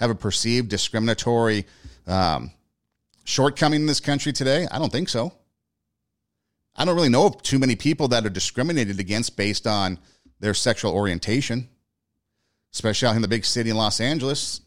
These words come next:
San Francisco, other places, maybe in smaller towns.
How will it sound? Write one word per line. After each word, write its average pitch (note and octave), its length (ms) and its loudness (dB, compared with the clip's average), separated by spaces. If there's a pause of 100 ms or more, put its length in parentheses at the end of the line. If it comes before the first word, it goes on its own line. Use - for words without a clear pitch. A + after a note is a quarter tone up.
San A#2 220 -2
Francisco, A#2+ 600 -4 (520)
other A2+ 200 2
places, A#2+ 640 0 (580)
maybe B2 260 4
in G#2+ 340 0
smaller A#2 380 2
towns. D#3 600 -2